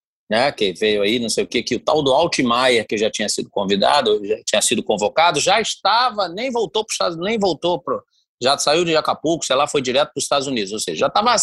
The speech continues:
já se sabia que o Zverev viria. Já se sabia, só não tinha sido comunicado, tá? Se ele tem uma atitude dessa em Acapulco e toma o gancho, a punição não viria só da A T P, da própria, da própria Federação Alemã.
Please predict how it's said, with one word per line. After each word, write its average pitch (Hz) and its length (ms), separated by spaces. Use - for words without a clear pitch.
já 247 160
se 277 180
sabia 220 440
que - 80
o 214 40
Zverev 190 340
viria. 104 320
Já 381 100
se - 80
sabia, 233 380
só 233 140
não 226 80
tinha 202 180
sido 202 220
comunicado, 185 560
tá? 120 260
Se - 220
ele 277 160
tem 247 120
uma 240 120
atitude 190 360
dessa 127 420
em 143 120
Acapulco 131 640
e 170 100
toma 208 340
o 143 60
gancho, 156 440
a 151 120
punição 202 460
não 226 120
viria 208 240
só 202 180
da 190 100
A 175 40
T 170 140
P, 123 240
da 156 180
própria, 208 420
da 170 200
própria 233 680
Federação 185 540
Alemã. 190 480